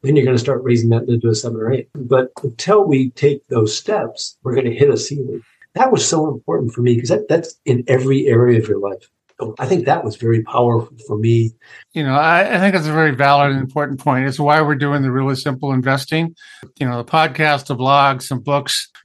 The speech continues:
Speaker 2: to help them to acquire an understanding at the basic level of what investing looks like. It's fairly simple to learn some of the basics of investing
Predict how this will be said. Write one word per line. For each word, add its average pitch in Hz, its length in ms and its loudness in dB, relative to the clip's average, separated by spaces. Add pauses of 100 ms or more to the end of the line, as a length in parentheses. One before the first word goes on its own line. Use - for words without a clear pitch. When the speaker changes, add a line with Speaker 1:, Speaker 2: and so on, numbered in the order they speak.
Speaker 2:
to 156 120 0
help 165 340 0
them 151 440 0
to - 100 -4
acquire 170 540 2
an 156 100 2
understanding 147 920 -2 (380)
at 165 180 -2
the 156 100 0
basic 185 480 0
level 123 420 -2 (320)
of 156 100 2
what 165 140 2
investing 151 560 0
looks 147 260 -6
like. 123 320 -2 (580)
It's 175 180 -4
fairly 220 400 2
simple 185 460 -2
to 160 140 -6
learn 165 480 2 (180)
some 175 220 0
of 170 80 2
the 156 80 0
basics 156 520 0
of 160 80 -2
investing 139 680 -2